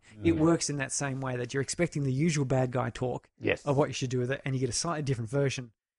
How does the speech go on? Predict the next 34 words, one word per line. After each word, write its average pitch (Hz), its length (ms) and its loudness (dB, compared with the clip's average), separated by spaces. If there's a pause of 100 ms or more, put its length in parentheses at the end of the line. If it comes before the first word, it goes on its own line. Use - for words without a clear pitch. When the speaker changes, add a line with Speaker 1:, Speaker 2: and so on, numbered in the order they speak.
(200)
Speaker 1:
and 127 420 -4 (600)
it's - 140 -4
nice. 139 280 -10 (520)
Speaker 2:
And 139 240 8
basically 139 600 6
he's 107 120 -2
saying 113 320 2
to 113 140 -2
him, 101 260 -2 (520)
"Leave, 143 520 8 (240)
don't 139 220 8
come 113 160 4
back, 101 460 6
or 117 180 4
your 101 140 2
life 101 360 4
depends 87 380 -10
upon 82 260 -12
it." 78 120 -14 (120)
Like, 104 120 -4
he's 101 180 -2
literally 113 400 6
threatening, 101 380 -4
which 135 160 4
is 151 80 10
a 165 80 12
good 160 360 6
beat 123 300 2
of 104 140 -2
the 95 60 -2
story, 98 500 0
'cause 101 180 -8
it's 92 180 -6
like, 98 320 2